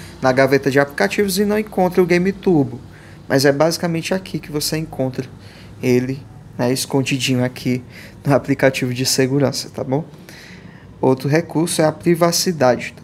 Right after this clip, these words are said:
bom? Aí você clica na privacidade e você vai ter algumas opções para, né, é, permissões, é, ações que são, é, ativadas aí pra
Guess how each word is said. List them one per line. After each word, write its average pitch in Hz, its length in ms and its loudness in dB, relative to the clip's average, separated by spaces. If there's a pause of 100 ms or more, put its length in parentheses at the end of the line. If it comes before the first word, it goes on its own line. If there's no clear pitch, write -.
bom? 180 220 -4 (760)
Aí 135 340 6
você 151 380 0
clica 175 360 -2
na 170 100 0
privacidade 151 760 0
e 185 40 0
você 175 280 -2
vai 180 120 4
ter 175 140 0
algumas 160 300 2
opções 139 540 0
para, 135 400 4 (800)
né, 131 300 2 (1000)
é, 117 420 2 (460)
permissões, 156 1120 2 (320)
é, - 160 -8
ações 151 600 0
que 156 160 -4
são, 139 520 0 (380)
é, 127 260 0 (120)
ativadas 131 720 0
aí 123 260 0 (640)
pra 127 400 4